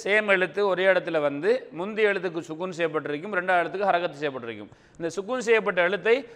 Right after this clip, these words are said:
இந்த ஹரக்கத் செய்யப்பட்ட எழுத்துக்குள் நுழைப்பது தான் இதுகாம். இது என்ன செஞ்சிருது? இது இன்னண்டு வந்துடுது.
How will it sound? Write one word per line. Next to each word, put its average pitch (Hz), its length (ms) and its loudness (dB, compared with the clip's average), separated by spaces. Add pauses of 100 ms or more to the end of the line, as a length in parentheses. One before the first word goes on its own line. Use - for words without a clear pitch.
இந்த 170 140 0
ஹரக்கத் 202 300 4
செய்யப்பட்ட 185 440 -2
எழுத்துக்குள் 185 440 0 (300)
நுழைப்பது 180 520 2
தான் 233 220 6
இதுகாம். 160 540 4 (100)
இது 175 160 -4
என்ன 208 140 -4 (100)
செஞ்சிருது? 160 540 -4 (540)
இது 214 520 -2 (440)
இன்னண்டு 202 680 -2 (1000)
வந்துடுது. 147 420 -4